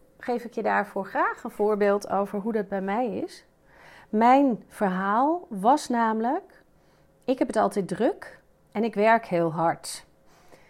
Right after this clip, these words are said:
En dat was ook zo. Ik werkte, eh, alle dagen, misschien wel zeven en avonden. De laatste vijftien jaar, denk ik. Na mijn scheiding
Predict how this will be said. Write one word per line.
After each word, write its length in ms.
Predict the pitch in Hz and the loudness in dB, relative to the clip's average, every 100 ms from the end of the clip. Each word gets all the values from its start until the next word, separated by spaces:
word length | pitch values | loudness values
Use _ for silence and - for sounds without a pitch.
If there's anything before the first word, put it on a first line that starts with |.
| - - - | -20 -20 -10
En 420 | 202 196 196 196 | -6 -2 -4 -4
dat 200 | 233 240 | -6 -4
was 340 | 156 220 - - | 0 0 0 0
ook 240 | 233 233 | 0 2
zo. 380 | 220 208 208 208 | 4 4 4 0
Ik 160 | - 180 | -6 -6
werkte, 400 | 202 226 226 196 | 0 0 -2 -4
eh, 520 | 185 175 - 208 185 180 | -4 -4 -8 -10 -8 -4
alle 240 | - 349 262 | 2 2 2
dagen, 640 | 196 185 185 185 185 190 | 2 2 2 0 0 0
misschien 280 | 208 - 285 | -4 -4 -2
wel 140 | 240 | 0
zeven 540 | 196 214 233 208 196 - | 0 0 0 0 -4 -4
en 200 | 226 - | -6 -6
avonden. 600 | 180 214 - 208 196 202 _ - - _ | -4 -6 -6 -8 -8 -12 _ -20 -20 _
De 100 | 208 | 0
laatste 400 | 202 196 196 202 | 2 2 -2 -12
vijftien 580 | - 202 202 202 202 180 | 0 2 2 0 -6 -6
jaar, 300 | 151 143 170 | -6 -8 -10
denk 220 | 180 180 | -10 -10
ik. 140 | 185 | -10
Na 160 | 196 196 | -6 -6
mijn 120 | 185 | -6
scheiding 680 | 185 208 220 233 220 214 220 | -4 0 0 0 -4 -4 -8